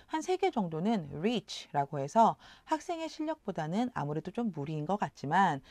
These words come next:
그래도 한번 손을 뻗어보자 하는 상향 지원,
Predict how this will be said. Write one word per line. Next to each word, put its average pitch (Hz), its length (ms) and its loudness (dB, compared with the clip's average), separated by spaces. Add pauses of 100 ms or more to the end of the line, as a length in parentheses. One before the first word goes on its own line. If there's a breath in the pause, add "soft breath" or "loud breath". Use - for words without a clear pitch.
(160 loud breath)
그래도 170 260 2
한번 226 340 0
손을 302 300 -6 (100)
뻗어보자 156 920 4
하는 226 320 2
상향 269 460 0
지원, 67 300 -6